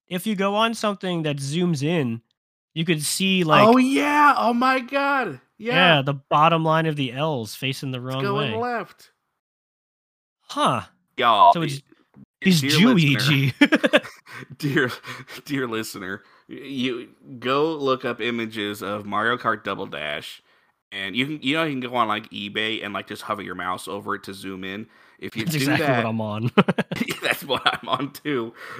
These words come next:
Speaker 2: Yeah, it, Luigi is looking to the,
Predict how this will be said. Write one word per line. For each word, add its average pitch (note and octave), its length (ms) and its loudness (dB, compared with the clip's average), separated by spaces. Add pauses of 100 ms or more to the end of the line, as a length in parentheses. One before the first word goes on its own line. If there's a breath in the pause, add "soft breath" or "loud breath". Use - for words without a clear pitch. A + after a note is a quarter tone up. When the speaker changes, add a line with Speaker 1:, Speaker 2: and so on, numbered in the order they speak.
(140 loud breath)
Speaker 2:
Yeah, D3+ 320 0
it, B2+ 300 -14
Luigi F3 500 -4
is D3 160 -4
looking D3 500 -2
to - 120 -14
the, A2+ 260 -8